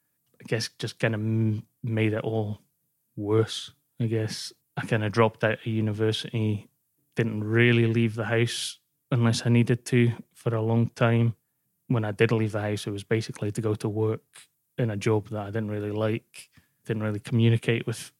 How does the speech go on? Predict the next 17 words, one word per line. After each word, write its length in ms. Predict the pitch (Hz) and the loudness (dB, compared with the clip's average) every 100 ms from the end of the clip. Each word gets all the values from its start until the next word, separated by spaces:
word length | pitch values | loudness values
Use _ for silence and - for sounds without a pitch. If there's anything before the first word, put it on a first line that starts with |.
| - | -2
with 320 | 117 - _ | -2 -2 _
people. 480 | 127 117 127 117 107 _ _ _ _ _ - - _ _ _ - | -2 2 2 2 0 _ _ _ _ _ -20 -20 _ _ _ -6
And 240 | 127 117 - _ _ _ - | -6 -6 -10 _ _ _ -4
that 260 | 156 143 - | 0 0 2
probably 340 | 131 117 117 | 2 4 4
went 220 | 113 117 | 4 2
on 160 | 113 117 | 2 -2
for 320 | - 113 110 - _ _ _ - | 0 -4 -4 -10 _ _ _ -2
a 80 | 123 | 0
good 220 | 120 113 | 0 0
couple 280 | - 123 120 | -4 0 0
of 80 | |
years. 520 | 113 120 123 120 - - _ _ _ _ | 2 4 4 2 -2 -10 _ _ _ _
Kind 140 | 117 | -4
of 60 | 107 | -4
struggled 480 | - 117 113 110 107 | 2 2 4 2 2
with 380 | 107 - - | -2 -2 -12